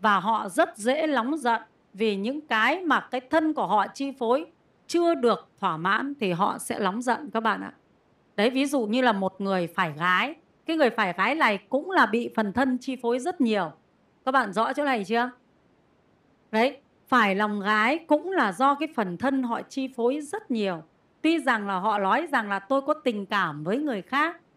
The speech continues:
tôi thấy yêu người khác hơn vợ của tôi, nhưng cái tình yêu của họ cũng xuất phát từ cái cảm thọ ở trên thân mà họ không phát hiện ra.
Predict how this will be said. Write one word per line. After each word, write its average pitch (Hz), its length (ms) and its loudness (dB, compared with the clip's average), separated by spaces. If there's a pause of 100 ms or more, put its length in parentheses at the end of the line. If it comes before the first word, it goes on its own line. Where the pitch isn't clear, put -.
(100)
tôi 294 120 0
thấy 320 260 -2
yêu 339 160 4
người 302 260 0
khác 339 260 0
hơn 302 180 0
vợ 247 200 4
của 202 140 -2
tôi, 285 280 2 (320)
nhưng 349 200 2
cái 403 100 0
tình 262 280 2
yêu 359 260 0
của 226 200 0
họ 226 300 2
cũng 302 380 -2
xuất - 340 -8
phát 440 300 -2
từ 233 80 -2
cái 277 160 -6
cảm 214 320 -2
thọ 226 140 0
ở 214 160 -2
trên 269 240 -4
thân 285 240 -2
mà 233 200 0
họ 190 200 -2
không 220 200 -10
phát 262 160 -2
hiện 208 220 -4
ra. 214 220 -2